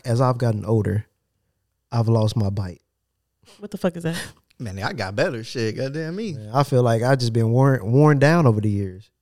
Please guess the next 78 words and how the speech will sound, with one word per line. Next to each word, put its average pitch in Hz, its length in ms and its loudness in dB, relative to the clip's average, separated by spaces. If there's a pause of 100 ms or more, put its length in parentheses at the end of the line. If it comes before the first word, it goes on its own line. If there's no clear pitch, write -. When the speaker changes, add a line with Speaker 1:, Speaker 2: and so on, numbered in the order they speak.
(100)
Speaker 1:
You - 60 -10
know 160 100 2
what 165 60 4
I'm 170 80 4
saying? 175 140 4
Like, 156 160 6
I 175 100 6
would 175 160 6
usually, 170 260 4
like, 139 300 4 (100)
if 113 140 -4
I 175 80 8
ain't 170 100 6
like 156 120 6
some 156 80 2
shit, 151 240 2
cut 151 120 6
off, 113 180 2
boom, 117 200 2
instantly. 113 440 2
It, 147 180 4
it 151 100 4
ain't 143 100 4
no 120 340 2
few 156 160 -6
days 143 300 8
or 120 60 2
nothing. 139 340 4
I - 440 -20
feel 143 80 -2
like 147 100 4
as 147 160 6
I 139 80 4
go 131 180 4
older, 131 220 4
it's 127 100 0
just 123 140 0
like, 104 160 -2
man, 110 260 -4
it - 20 0
is 107 180 0
what 95 100 -2
it 87 100 -4
is. 87 280 -10
I - 20 -18
don't 110 140 -16
even 85 160 -20
care. 85 320 -20 (200)
Speaker 2:
I 247 60 4
mean, 339 180 -2
it's 370 140 -6
some 311 180 -4
Speaker 1:
Just 302 60 -16
Speaker 2:
things - 140 -4
Speaker 1:
ride 220 240 2
Speaker 2:
that 247 60 2
Speaker 1:
the 240 40 2
Speaker 2:
I, 104 60 2
Speaker 1:
wave. 95 440 -4 (140)
Speaker 2:
the 208 80 -6
things 269 300 -4
that 208 120 -4
I've 202 160 -2
noticed, 196 360 -8
though, 196 140 -2
is 185 100 -10
that 180 160 -8
you're 190 80 -8
not 180 180 -4
gonna 170 160 -6
like 165 240 -8
everything 165 380 -10
about 143 180 -6
a 170 100 0
person. 151 420 -6 (300)
<clears throat> - 300 -20
And 185 160 -2
so, 190 540 -2